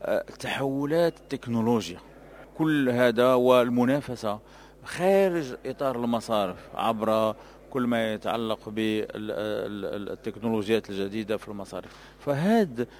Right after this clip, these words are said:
الموازنة يعني لازم أن ت-، تؤخذ بعين الاعتبار، وإلا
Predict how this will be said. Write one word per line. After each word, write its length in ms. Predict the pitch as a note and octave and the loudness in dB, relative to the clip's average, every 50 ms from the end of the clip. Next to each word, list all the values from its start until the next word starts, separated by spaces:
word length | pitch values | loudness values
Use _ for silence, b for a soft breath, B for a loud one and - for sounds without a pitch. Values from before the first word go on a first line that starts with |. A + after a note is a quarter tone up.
| b b b - | b b b -6
الموازنة 920 | G2+ A#2 A#2+ A#2+ B2 B2 C3+ D3+ E3+ E3 C3 B2+ A#2+ G#2+ G2 G2+ G#2+ A#2+ A#2+ B B B B B B B B - | -2 0 0 2 4 4 4 4 4 4 4 2 2 2 2 0 -2 -2 -6 B B B B B B B B -4
يعني 420 | - A#2 A#2 A#2+ B2 C3 C3+ C3 B2 | 0 2 4 4 4 2 2 2 0
لازم 640 | - C3+ C#3 D3+ D#3 D#3 D3+ C3+ B2 C3 C3+ - | -2 2 4 6 6 6 4 2 0 -4 -4 -4
أن 200 | - C3 B2+ A#2 - - | -4 -2 -4 -4 -6 -8
ت-، 120 | - - - - - - | -12 -12 -12 -14 -10 -8
تؤخذ 320 | - A#2 - - C3+ B2+ | -6 -6 -6 -6 -4 -2
بعين 220 | A#2 A#2 A2 A2+ A#2 | 0 2 2 2 0
الاعتبار، 720 | A2 G#2 F#2+ F#2 - A#2 A2 G#2 A#2+ B2+ B2+ B2 A#2 A2+ B B B B B - - | 0 -2 -2 -4 -6 -6 -4 -2 0 2 2 2 0 -2 B B B B B -12 -4
وإلا 760 | - A#2+ - - F#3 G3+ G3 F#3 F3 E3 E3 E3+ F3 F3 | 0 0 2 2 2 2 4 6 6 6 6 6 4 0